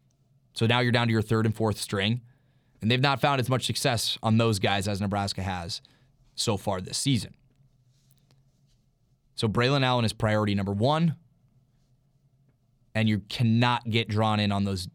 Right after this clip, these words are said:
on those big, big plays that we've seen the last couple weeks. That's really been the defense's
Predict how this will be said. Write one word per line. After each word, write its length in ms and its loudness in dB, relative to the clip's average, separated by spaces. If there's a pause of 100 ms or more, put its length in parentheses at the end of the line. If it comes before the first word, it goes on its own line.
on 120 0
those 200 -2
big, 400 -6 (200)
big 220 -2
plays 360 -6
that 100 -8
we've 160 -6
seen 440 -8
the 80 -8
last 240 -8
couple 200 -12
weeks. 380 -18 (300)
That's 180 -2
really 240 4
been 160 4
the 60 4
defense's 540 2